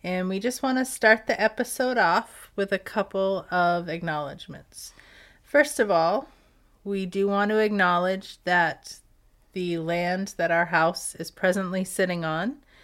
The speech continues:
was once the property of the Seneca Nation of the Iroquois Confederacy. This is stolen land, and we just want to acknowledge that we understand that white people didn't always live here.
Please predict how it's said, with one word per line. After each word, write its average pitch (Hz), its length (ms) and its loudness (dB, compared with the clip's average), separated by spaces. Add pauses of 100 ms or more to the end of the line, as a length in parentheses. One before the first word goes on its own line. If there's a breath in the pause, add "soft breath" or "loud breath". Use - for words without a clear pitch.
(460 soft breath)
was 190 400 4
once 185 640 -2
the 185 100 -6
property 180 840 -2
of 165 500 -4
the 170 480 -4 (300 soft breath)
Seneca 196 500 0
Nation 180 560 -4
of 160 220 -10
the 156 160 -8
Iroquois 170 440 -2
Confederacy. 185 1000 -4 (1400 soft breath)
This 165 260 -4
is 175 160 -2
stolen 175 600 -2
land, 180 480 -4 (520 soft breath)
and 156 600 -10 (180)
we 151 160 -10
just 160 240 -16
want 156 180 -10
to 156 220 -6 (160)
acknowledge 175 680 -2
that 156 200 -4
we 175 140 -6
understand 170 640 -4
that 131 100 -6
white 160 260 -4
people 156 300 -10
didn't 151 260 -10
always 139 340 -10
live 139 180 -14
here. 165 260 -14